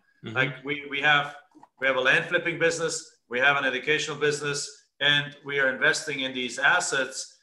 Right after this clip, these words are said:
Speaker 2: in order to, uh, sometimes the syndications providing other people an, an opportunity to,
Speaker 1: Mm-hmm.
Speaker 2: to invest with us and so on, but also for us to be able to,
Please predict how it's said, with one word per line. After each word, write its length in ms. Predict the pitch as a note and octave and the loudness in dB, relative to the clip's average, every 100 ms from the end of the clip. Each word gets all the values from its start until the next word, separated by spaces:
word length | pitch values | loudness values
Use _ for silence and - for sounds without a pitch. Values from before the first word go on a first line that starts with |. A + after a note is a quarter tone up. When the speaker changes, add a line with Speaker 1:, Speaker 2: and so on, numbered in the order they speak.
| _ - | _ -10
Speaker 2:
in 120 | C#3 | -4
order 400 | C#3+ D3+ D3 C#3+ | 0 2 2 2
to, 680 | D3+ D3 C#3 C3+ C3+ C3 - - _ | 0 0 0 -2 -2 -4 -12 -20 _
uh, 340 | C3 C3 B2+ B2+ B2 - | 2 2 4 0 -2 -10
sometimes 480 | - F3+ F3+ F3+ D#3 | -2 0 2 2 2
the 40 | |
syndications 760 | D3+ E3 D3 C#3+ D3 D#3 F#3+ - | -2 -2 -2 0 0 0 -6 -8
providing 400 | D3+ C#3+ D3 C#3+ | -4 -2 -2 -4
other 160 | C#3 | -6
people 260 | C3 C#3 C3 | -6 -6 -4
an, 320 | B2+ C3 C3 - | -6 -8 -10 -6
an 180 | C3 C3+ | -4 -4
opportunity 840 | C3 B2+ D#3 D3+ C#3 C3 B2+ - _ _ | -6 -6 -4 -4 -4 -4 -6 -12 _ _
to, 60 | C#3+ | -4
Speaker 1:
Mm-hmm. 300 | C#3 C3 A#2 | -2 -2 -6
Speaker 2:
to 140 | C3+ | -8
invest 400 | C3 C#3+ C#3+ - | -4 -2 -2 -2
with 160 | D3+ D#3 | -2 2
us 260 | F3 F#3+ E3 | 0 0 -6
and 100 | D3 | -6
so 140 | D#3 | -4
on, 180 | D#3+ D#3+ | -2 -4
but 120 | C#3 | -4
also 300 | C#3+ D#3+ D#3+ | -2 -2 -6
for 180 | C#3+ C#3 | -6 -4
us 180 | D3+ - | -4 -6
to 60 | |
be 120 | C#3 | -4
able 200 | C#3+ C#3 | -2 -2
to, 320 | C3 C#3 C#3 | -4 -6 -6